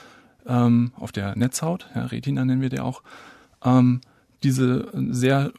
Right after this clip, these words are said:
große Detailgröße, ähm, Dichte hat, mit der wir sehr gut Details erkennen können.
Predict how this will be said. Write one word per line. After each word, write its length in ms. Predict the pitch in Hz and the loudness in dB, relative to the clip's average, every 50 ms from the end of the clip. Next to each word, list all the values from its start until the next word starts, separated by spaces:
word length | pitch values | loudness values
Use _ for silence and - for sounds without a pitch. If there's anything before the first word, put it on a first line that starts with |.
| _ _ | _ _
große 420 | - - - 127 135 135 - 131 123 | -14 -6 -2 0 0 0 0 0 0
Detailgröße, 1040 | 120 110 - - 131 120 131 151 175 185 - - 147 151 156 - 170 160 - - | 0 0 0 0 0 2 2 2 0 -2 -4 -4 -4 -4 -4 -2 -4 -4 -4 0
ähm, 420 | - 127 123 127 120 123 123 123 127 - _ _ - - _ - - - | 0 2 2 2 2 0 -2 -4 -8 -12 _ _ -20 -20 _ -12 -4 -2
Dichte 300 | 156 143 - - 165 131 | -2 -2 -2 -2 -4 -2
hat, 280 | 165 196 - - - _ _ _ - - _ _ | -2 -4 -4 -6 -12 _ _ _ -20 -20 _ _
mit 160 | - 127 - | -6 -4 -2
der 120 | 123 117 113 | -2 -2 -2
wir 100 | 117 110 | -2 0
sehr 180 | 117 120 123 | 0 0 0
gut 400 | 120 127 135 127 127 - - - - _ _ - | 0 0 -2 -4 -4 -6 -10 -16 -20 _ _ -12
Details 460 | - - 123 - - - 120 - - | -10 -8 -8 -6 -4 -4 -4 -4 -6
erkennen 360 | 123 - - 123 123 147 165 | -8 -6 -2 -2 0 0 -2
können. 360 | 165 - 165 175 185 196 196 | -2 -4 -4 -4 -4 -4 -6